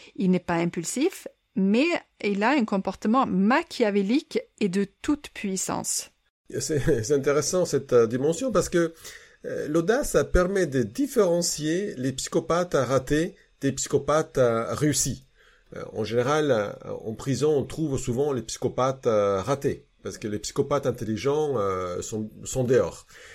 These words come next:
Speaker 2: Quand on parle de psychopathes, euh, réussis,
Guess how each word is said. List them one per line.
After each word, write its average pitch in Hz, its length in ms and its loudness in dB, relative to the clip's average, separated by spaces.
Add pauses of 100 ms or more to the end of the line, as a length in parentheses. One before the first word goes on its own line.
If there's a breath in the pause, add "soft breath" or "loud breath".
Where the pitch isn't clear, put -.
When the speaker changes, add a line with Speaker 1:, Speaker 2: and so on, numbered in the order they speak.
(180 loud breath)
Speaker 2:
Quand - 220 2
on 170 80 4
parle 151 400 4
de 123 80 -2
psychopathes, 131 680 0
euh, 104 220 4
réussis, 117 640 -4